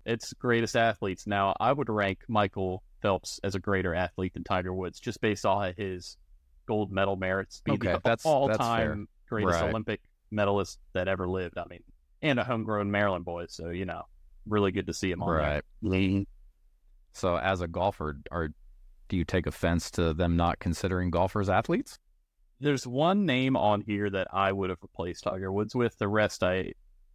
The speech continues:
Speaker 1: I agree with. As far as their rank on the
Speaker 2: Eh.
Speaker 1: list, debatable, but them being on the list, I would say, okay.
Speaker 2: On the list.
Speaker 1: Yeah.
Speaker 2: All right, let's get, go ahead and get it out of the way and put Tom Brady on there.
Speaker 1: He is not.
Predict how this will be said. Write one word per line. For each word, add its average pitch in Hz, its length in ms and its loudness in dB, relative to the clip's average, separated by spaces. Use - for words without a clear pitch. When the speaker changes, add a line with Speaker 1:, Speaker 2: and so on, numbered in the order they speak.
Speaker 1:
I 196 100 2
agree 101 280 0
with. - 80 -20
As 139 160 0
far 165 180 4
as 123 120 -2
their 127 160 0
rank 123 280 -2
on 170 80 -2
the 170 80 4
Speaker 2:
Eh. - 20 4
Speaker 1:
list, 190 320 0
debatable, 127 460 0
but 101 220 -2
them 101 180 -2
being 101 220 2
on 113 160 6
the 120 100 4
list, 131 300 2
I 90 80 4
would - 140 -2
say, 50 260 -6
okay. - 240 -10
Speaker 2:
On 87 220 4
the 82 80 4
list. 82 280 0
Speaker 1:
Yeah. - 80 -12
Speaker 2:
All 92 120 -2
right, 90 260 2
let's - 140 -6
get, 101 220 0
go 110 100 4
ahead 101 140 4
and 98 100 4
get 98 140 2
it 92 60 2
out 90 120 4
of 85 60 2
the 85 80 0
way 85 260 2
and 80 200 2
put 82 140 0
Tom 82 240 2
Brady 76 260 2
on 73 120 0
there. 73 140 -2
Speaker 1:
He 117 80 0
is 98 100 0
not. 80 220 -2